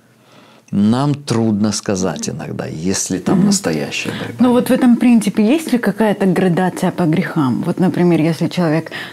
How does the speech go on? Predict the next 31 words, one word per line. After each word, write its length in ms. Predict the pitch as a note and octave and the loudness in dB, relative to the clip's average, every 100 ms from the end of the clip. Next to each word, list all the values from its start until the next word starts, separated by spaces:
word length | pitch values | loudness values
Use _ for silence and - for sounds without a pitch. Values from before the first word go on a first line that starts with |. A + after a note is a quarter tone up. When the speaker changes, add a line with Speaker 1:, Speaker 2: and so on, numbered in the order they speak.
| - | -4
Speaker 2:
годами 720 | E3+ G3 F#3+ F3+ F3+ E3 D3+ - | 0 2 4 4 4 4 2 0
борется 500 | C#3 F3 E3 E3 D3+ | 0 2 0 -2 -8
с 60 | |
порнографией 800 | - D3+ E3 D3 D3+ D3+ - C#3+ | -4 0 2 2 0 -2 -2 0
или 180 | - D#3+ | 2 2
находится 520 | D#3+ - F3 D#3+ - | 2 2 0 0 -4
в 40 | D3+ | -8
прелюбодеянии, 840 | - C#3+ D3 D#3+ E3 - D2 - - - - - | -4 -4 -2 0 0 0 -2 -4 -8 -14 -16 0
можем 420 | G3+ A3 F#3+ G3+ F#3+ F#3+ | 2 4 4 6 6 4
ли 60 | |
мы 260 | - - G3+ | 2 4 4
также 360 | G3+ F#3+ D#3 F3+ | 2 0 0 0
сказать, 360 | - F3 A3 | 0 2 0
что, 240 | - - F#3 | -2 0 2
ну, 180 | G#3 | 4
возможно, 480 | A3 G#3 G3+ G3 F#3+ | 4 2 2 4 4
он 160 | E3+ E3 | 4 4
борется? 500 | D3 D3 D#3 - - - - - - - - - | 2 0 -4 -6 -8 -10 -16 -16 -18 -20 -18 0
Мы 140 | G3 | 4
не 160 | F#3+ F3+ | 4 4
знаем. 380 | E3+ E3+ E3 D3+ - | 4 4 2 0 -2
Speaker 1:
Здесь 200 | F3+ F#3 | -2 2
есть, 280 | G3 C3 A2+ | 2 0 -2
э, 180 | - A2 | 0 2
несколько 520 | A2 G#2 - G#2 - | 2 0 -2 -4 0
уровней 440 | G2+ F#2 D#2+ D#2 | 0 0 -2 -4
градации. 640 | D#2+ D#2+ C#2 B1+ - - G1+ | -4 -4 -4 -8 -8 -8 -6
Конечно 540 | - A2 A2 - G2+ | -2 0 0 -2 -4
же, 100 | F#2 | 0
любой 480 | G2+ A2 G#2 F#2+ F#2+ | 2 2 2 0 0
грех, 480 | F#2+ C#3 G#3 - | 0 0 -2 -4